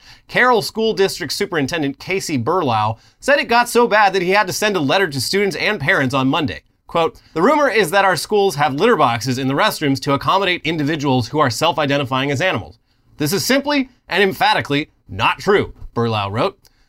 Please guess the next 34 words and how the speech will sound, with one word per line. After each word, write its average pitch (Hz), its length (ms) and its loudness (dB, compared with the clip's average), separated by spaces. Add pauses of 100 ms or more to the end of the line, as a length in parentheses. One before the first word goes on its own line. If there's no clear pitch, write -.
(200)
The 98 60 -10
same 190 220 0
story 165 300 0
has 127 220 0
popped 123 280 -2
up 113 200 -6 (120)
at 110 160 -6
a 104 60 -10
few 139 220 -2
school 117 260 -4
districts 110 400 -6
across 180 320 0
the 160 60 -16
country, 202 340 -2
starting 170 320 -2
with 165 200 -6 (280)
Midland 254 520 0
Public 160 300 0
Schools 165 340 -2
in 156 120 -2
Michigan 147 380 -2
in 123 200 -4
December 151 460 -2
after 120 300 -4
a 131 60 -2
parent 156 340 -4
brought 135 200 0
up 147 120 -6
concerns 151 440 -2
about 143 220 0
litter 175 220 0
boxes 160 400 0
in 175 80 -6
restrooms 170 480 -2